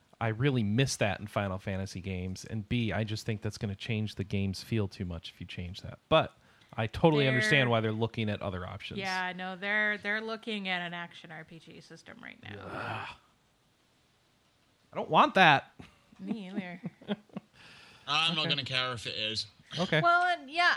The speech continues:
Speaker 2: no, I'm, I'm totally with Chris on this. It's, it's like we've had so many action R P G Final Fantasies at this point, like, basically twelve onward.
Speaker 1: Twelve isn't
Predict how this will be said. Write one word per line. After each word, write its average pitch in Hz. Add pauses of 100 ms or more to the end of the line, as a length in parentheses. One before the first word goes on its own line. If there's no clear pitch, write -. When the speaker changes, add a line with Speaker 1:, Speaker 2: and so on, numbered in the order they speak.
Speaker 2:
no, 277
I'm, 277
I'm 285
totally 294
with 254
Chris 277
on 247
this. 175
It's, 208
it's 226
like 233 (180)
we've 247
had 226
so 233
many 220
action 208
R 196
P 208
G 190
Final 190
Fantasies 208
at 240
this 247
point, 254 (560)
like, 196 (220)
basically 180
twelve 170 (100)
onward. 226 (260)
Speaker 1:
Twelve 175
isn't 143